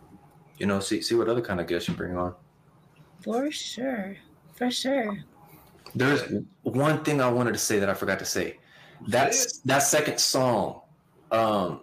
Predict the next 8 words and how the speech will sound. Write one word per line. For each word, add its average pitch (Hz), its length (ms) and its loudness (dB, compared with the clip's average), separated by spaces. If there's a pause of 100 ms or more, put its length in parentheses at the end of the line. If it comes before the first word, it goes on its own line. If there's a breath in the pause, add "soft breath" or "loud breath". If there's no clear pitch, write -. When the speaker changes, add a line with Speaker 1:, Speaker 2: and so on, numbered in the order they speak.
Speaker 1:
Worse. 110 680 0
That 107 220 0
singer, 180 560 2 (320)
her 143 220 0
name 131 280 4
is 110 320 0
Catherine 110 540 2
Grace. 82 420 -4